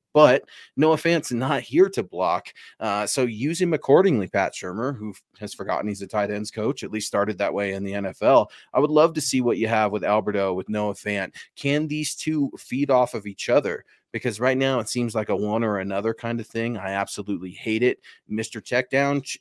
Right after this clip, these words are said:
check down Teddy, right? Everybody check down Teddy. Well, check it down then,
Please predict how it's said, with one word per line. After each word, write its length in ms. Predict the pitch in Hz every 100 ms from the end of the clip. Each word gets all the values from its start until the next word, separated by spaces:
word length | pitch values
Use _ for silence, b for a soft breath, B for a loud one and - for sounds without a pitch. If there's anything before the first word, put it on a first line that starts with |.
| -
check 200 | 143 -
down 220 | 165 151
Teddy, 340 | 165 180 143
right? 280 | 131 131 151
Everybody 340 | 135 143 147
check 280 | 139 147 147
down 200 | 151 147
Teddy. 320 | 139 147 170
Well, 220 | 147 131 127
check 260 | - 180
it 100 | 196
down 220 | 175 185
then, 240 | 175 101